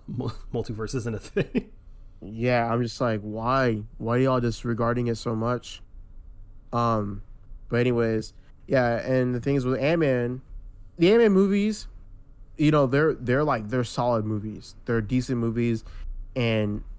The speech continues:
Speaker 2: they're something, like, you know, they're not like, "Oh my God, oh, oh my God."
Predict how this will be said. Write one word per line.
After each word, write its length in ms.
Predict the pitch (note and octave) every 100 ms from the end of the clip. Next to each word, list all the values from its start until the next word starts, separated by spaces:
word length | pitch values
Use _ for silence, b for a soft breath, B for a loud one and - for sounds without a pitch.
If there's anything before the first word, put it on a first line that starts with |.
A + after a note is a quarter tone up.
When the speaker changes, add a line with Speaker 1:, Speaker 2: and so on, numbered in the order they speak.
| -
Speaker 2:
they're 400 | A#2+ A#2+ A#2 A2 - - - - -
something, 840 | D3+ C3+ B2+ C3 B2+ B2 A#2+ A2+ - - - - - - - - - -
like, 200 | B2+ A#2+
you 60 | A#2+
know, 140 | A#2+
they're 160 | A#2+ C#3
not 280 | C#3+ C#3
like, 300 | B2+ A#2+ A2+ -
"Oh 80 | A#2+
my 120 | A#2+
God, 280 | A#2 A2+ G#2
oh, 440 | B2 B2 A2+ A2+ G#2+ -
oh 80 | C3+
my 100 | A#2
God." 240 | A2+ G#2+